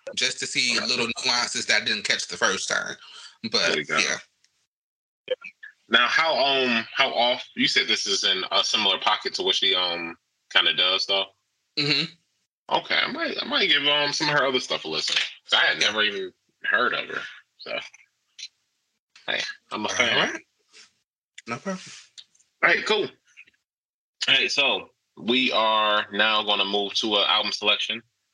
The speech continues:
Speaker 2: Choosing an album this time around, we are choosing something that we would not normally gravitate towards, or maybe something that we're unfamiliar with, something that we don't know,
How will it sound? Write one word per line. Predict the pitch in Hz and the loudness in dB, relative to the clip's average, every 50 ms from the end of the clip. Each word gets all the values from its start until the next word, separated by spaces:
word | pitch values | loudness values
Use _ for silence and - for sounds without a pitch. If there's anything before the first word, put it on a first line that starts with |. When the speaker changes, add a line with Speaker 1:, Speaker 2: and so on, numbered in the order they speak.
| _ _ _ _ | _ _ _ _
Speaker 2:
Choosing | - - - 127 113 104 110 107 104 98 | 0 0 2 2 0 0 0 0 0 0
an | 95 92 | 0 2
album | 95 - 101 98 92 101 98 92 | 2 2 2 2 0 -2 0 2
this | 101 98 - | 2 0 2
time | - 107 101 98 95 | 2 0 0 2 0
around, | 95 98 101 98 95 | 2 2 2 2 2
we | 95 95 92 | 2 2 2
are | 90 | 2
choosing | - - - 98 92 95 92 | 0 0 0 0 -2 -2 -4
something | - - 92 90 - 95 90 | -2 -2 -2 -2 -2 -2 0
that | 90 82 85 | 0 0 0
we | 92 92 | 0 0
would | 87 95 85 85 | 2 0 0 2
not | 90 92 90 80 - 76 | 2 0 0 0 -2 -2
normally | 90 95 95 92 92 90 87 87 82 | 0 2 2 2 2 2 2 2 0
gravitate | 80 78 92 92 95 92 92 90 - - - 92 92 90 85 - - - _ | 2 2 2 2 4 4 2 0 0 2 2 2 2 2 0 -4 -12 -6 _
towards, | - - 113 104 101 101 101 98 95 92 85 - | -4 0 2 2 2 4 4 4 2 2 0 0
or | 90 82 82 82 | 2 2 2 2
maybe | 85 87 87 85 90 | 2 2 2 2 0
something | - - 95 87 - 87 | 0 0 -2 -2 0 0
that | 85 82 80 | 0 0 0
we're | 87 85 | 0 0
unfamiliar | - 92 90 87 - 82 87 98 101 98 95 92 90 | 2 0 0 0 -2 0 0 2 4 4 2 2 2
with, | 98 95 90 87 | 2 2 0 -2
something | - - 92 87 - - 82 | -2 -4 -4 -4 -4 -8 -10
that | 82 - | -10 -6
we | - - | -6 -2
don't | - 101 98 98 90 - | 0 2 2 2 0 2
know, | 92 95 95 92 92 | 2 4 4 2 0